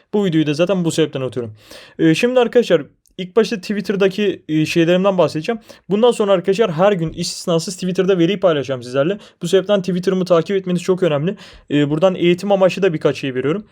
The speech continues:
En son mesela Nasdaq Bitcoin korelasyonundan bahsetmiştim. Bununla alakalı haber çıktı. E, şu anda da Bitcoin'de aslında korkulacak bir şey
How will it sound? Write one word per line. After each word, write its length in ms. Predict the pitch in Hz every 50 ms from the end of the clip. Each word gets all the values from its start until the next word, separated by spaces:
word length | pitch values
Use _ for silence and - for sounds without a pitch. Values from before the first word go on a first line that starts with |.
| _ -
En 140 | - 160 165
son 180 | 156 180 175 165
mesela 280 | 165 160 185 170 160
Nasdaq 360 | 170 170 160 151 170 160 -
Bitcoin 340 | 175 170 - - 175 170 165
korelasyonundan 680 | 165 165 156 156 151 156 151 151 - 165 165 175 175 160
bahsetmiştim. 600 | 151 139 - - 135 - - - - 220 202 175
Bununla 280 | 165 165 170 170 165 160
alakalı 280 | 147 151 143 170 190
haber 280 | 180 156 139 139 160 156
çıktı. 340 | - - 151 - - 170 180 - _ _ - - - _ _ -
E, 120 | 151 151 147
şu 140 | - 196 196
anda 200 | 185 175 185 196
da 140 | 202 170
Bitcoin'de 360 | 165 - - 202 196 190 180 170
aslında 260 | 156 - 175 202 190
korkulacak 440 | - 180 160 156 175 175 180 202 175
bir 80 | 156
şey 120 | - 226